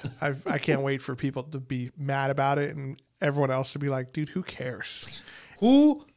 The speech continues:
Speaker 2: fucking cares?
Speaker 1: Yeah. Um, but I, so I think Saruman would be one. Sauron would be the other one. So maybe have Sauron and the Witch King. I think that's,
Speaker 2: Yeah.
Speaker 1: that's probably the, the go-to.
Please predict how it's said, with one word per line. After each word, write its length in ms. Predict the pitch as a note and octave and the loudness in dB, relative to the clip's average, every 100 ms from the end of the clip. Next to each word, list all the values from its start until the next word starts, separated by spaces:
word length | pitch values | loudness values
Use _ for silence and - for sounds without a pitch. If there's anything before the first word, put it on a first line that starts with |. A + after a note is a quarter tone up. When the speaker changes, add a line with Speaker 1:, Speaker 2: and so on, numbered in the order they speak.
| _ - - _ - | _ -20 -20 _ 2
Speaker 2:
fucking 520 | A#3+ - A#3 A3 G3+ | 2 2 2 2 0
cares? 600 | - G#3 F#3 C#3 - D3+ | 6 8 10 10 8 8
Speaker 1:
Yeah. 320 | C#3 C3+ B2 _ - - - - - - | 6 4 -4 _ -20 -20 -18 -18 -12 6
Um, 560 | D#3+ D#3+ D3+ C#3 C#3 - - | 10 12 10 6 -6 -12 -6
but 300 | D3+ F3+ F#3 | 8 8 10
I, 180 | F3+ E3+ - - | 8 6 4 2
so 140 | F3+ | 8
I 80 | F3 | 8
think 160 | G#3+ F3+ | 8 6
Saruman 560 | F#3+ G3+ G3 G3 G3+ | 8 10 10 8 8
would 180 | F3 E3 | 2 2
be 100 | E3+ | 4
one. 420 | D#3+ D#3+ D#3+ D#3 - | 8 10 10 6 -6
Sauron 920 | - - F#3 F#3 E3+ D#3 D#3 D#3 D#3 F3 | -4 8 12 12 12 12 12 12 8 2
would 140 | D3 | 0
be 120 | D3 | 2
the 120 | C#3+ C#3+ | 6 8
other 140 | D3 | 8
one. 240 | C#3+ C#3+ C#3+ | 8 4 4
So 200 | D3 C#3 | 2 4
maybe 260 | C#3+ D3 | 2 4
have 240 | D3+ C#3+ - - - - | 6 6 2 -20 -20 -8
Sauron 520 | - E3+ D3+ D3 C#3+ | 4 10 12 12 8
and 120 | C#3 C3+ | 4 0
the 40 | |
Witch 220 | C#3 C3 | -4 -4
King. 260 | - C3+ C3 | -4 -4 -2
I 80 | B2+ | -4
think 200 | C3 C#3 | -6 -6
that's, 260 | B2+ - | -6 4
Speaker 2:
Yeah. 160 | C3+ - | 4 6
Speaker 1:
that's 200 | D3+ - | 4 6
probably 320 | D3+ C#3+ C#3 | 8 8 6
the, 240 | C#3 C3+ - | 2 -4 -2
the 80 | C#3+ | 0
go-to. 560 | C#3+ C#3 - C#3+ C#3 | 4 4 4 2 2